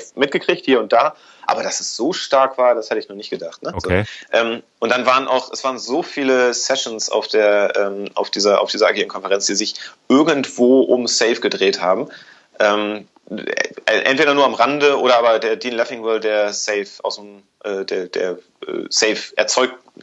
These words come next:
Speaker 1: erzeugt hat, gebaut hat.
Speaker 2: Mhm.
Speaker 1: Oh, Worte.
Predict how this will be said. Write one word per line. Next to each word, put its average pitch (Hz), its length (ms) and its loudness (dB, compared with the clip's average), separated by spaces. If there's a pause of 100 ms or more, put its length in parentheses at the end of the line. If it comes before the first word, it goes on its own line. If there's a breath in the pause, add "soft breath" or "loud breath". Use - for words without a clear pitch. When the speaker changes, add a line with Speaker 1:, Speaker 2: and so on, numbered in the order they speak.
(480)
Speaker 1:
erzeugt - 320 -2
hat, - 180 -4 (720 loud breath)
gebaut 147 360 2
hat. 156 300 -2 (120)
Speaker 2:
Mhm. 113 240 0 (280 soft breath)
Speaker 1:
Oh, 107 220 4 (140)
Worte. 117 400 0